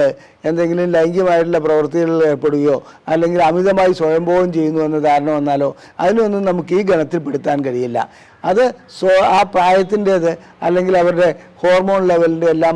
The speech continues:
മാറ്റങ്ങൾ വരുമ്പോഴത്തേക്കും അത് സ്വാഭാവികമായി, ആ, അമിത ലൈംഗികത ഇല്ലാണ്ടാകുകയും ചെയ്യും. സ്ത്രീക്കാകട്ടെ പുരുഷനാകട്ടെ അമിത ലൈംഗികത അപകടം വരുത്തി വയ്ക്കുന്നുവെന്നാണ്. യഥാർത്ഥ കാരണം കണ്ടെത്തി ചികിത്സിക്കുകയാണ് വേണ്ടത്. അത് പ്രായം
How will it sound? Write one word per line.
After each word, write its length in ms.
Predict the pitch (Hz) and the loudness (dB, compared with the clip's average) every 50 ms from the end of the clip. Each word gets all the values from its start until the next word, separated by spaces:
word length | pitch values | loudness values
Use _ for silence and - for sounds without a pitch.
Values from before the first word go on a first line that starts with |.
| 165 156 | 0 0
മാറ്റങ്ങൾ 380 | 156 151 151 175 170 175 170 165 156 | 0 0 -2 -4 -4 -2 0 0 0
വരുമ്പോഴത്തേക്കും 600 | 147 143 143 147 143 127 139 151 143 135 165 190 - - - - _ - 156 | 0 0 -2 -4 -6 -2 -2 -4 -2 -2 -6 -10 -10 -16 -20 -20 _ -4 -2
അത് 120 | 170 180 185 175 | 0 0 0 0
സ്വാഭാവികമായി, 720 | 175 175 165 165 165 175 175 175 180 180 175 170 165 170 190 190 - - _ _ _ _ _ _ _ _ 147 151 | 0 0 0 2 2 2 2 2 2 0 0 0 0 -2 -2 -4 -12 -20 _ _ _ _ _ _ _ _ -4 -2
ആ, 260 | 151 156 160 165 175 175 175 | 0 2 2 4 4 4 2
അമിത 240 | 165 170 175 170 185 175 170 | 2 0 0 0 2 2 4
ലൈംഗികത 380 | 156 156 156 151 160 156 170 185 208 - 196 180 | 2 2 0 -2 -2 0 0 0 0 -2 -4 -2
ഇല്ലാണ്ടാകുകയും 680 | 180 196 190 185 170 165 143 135 135 135 131 123 113 113 | 0 2 0 2 2 0 0 0 -2 -4 -6 -6 -8 -8
ചെയ്യും. 180 | 110 110 110 - - _ - - - - - - | -8 -8 -10 -12 -16 _ -20 -20 -20 -20 -20 -14
സ്ത്രീക്കാകട്ടെ 680 | - - 180 214 247 240 220 269 247 233 220 214 220 214 170 | -4 -2 0 0 0 0 0 2 4 4 2 2 0 -2 -2
പുരുഷനാകട്ടെ 640 | 156 160 147 - - 170 165 151 143 135 110 123 123 - - - - - _ - 151 | -2 -4 -6 -6 -4 0 0 0 0 0 -2 -6 -8 -8 -10 -18 -20 -14 _ -4 -2
അമിത 240 | 160 180 202 208 226 220 | 0 0 2 2 2 2
ലൈംഗികത 480 | 202 185 175 175 160 165 170 165 151 160 165 - - - 139 | 4 2 2 0 -2 0 0 0 2 2 0 0 -2 -4 -4
അപകടം 360 | 135 147 160 165 175 180 180 165 | -2 0 0 0 0 0 0 -2
വരുത്തി 240 | 147 135 123 - 147 | -2 -4 -4 -6 -6
വയ്ക്കുന്നുവെന്നാണ്. 640 | 143 123 127 131 131 127 120 120 117 110 104 107 110 - - - - - _ _ 143 165 | -6 -4 -6 -8 -6 -6 -8 -8 -8 -8 -8 -8 -10 -12 -14 -20 -20 -20 _ _ 0 0
യഥാർത്ഥ 400 | 175 175 208 214 233 240 220 262 214 180 | 2 2 4 2 2 2 0 -2 0 2
കാരണം 300 | 165 160 165 165 185 185 175 165 | 2 2 2 0 -2 -2 -2 -2
കണ്ടെത്തി 360 | 151 143 143 127 - - - - - _ _ _ _ - | -2 -2 -4 -6 -6 -10 -12 -12 -16 _ _ _ _ -6
ചികിത്സിക്കുകയാണ് 720 | 175 175 170 190 190 180 190 208 175 165 180 160 139 135 131 117 | -4 -2 0 -2 -2 -2 -4 -6 -4 -2 -2 -2 0 -2 -2 -4
വേണ്ടത്. 320 | 113 110 113 113 110 110 123 - - _ - - - - _ - | -6 -6 -8 -8 -8 -8 -8 -10 -12 _ -20 -20 -20 -18 _ -2
അത് 120 | 156 175 190 196 190 190 - | 0 0 0 0 -2 -2 0
പ്രായം 320 | 160 147 165 202 233 233 | 0 2 4 4 4 4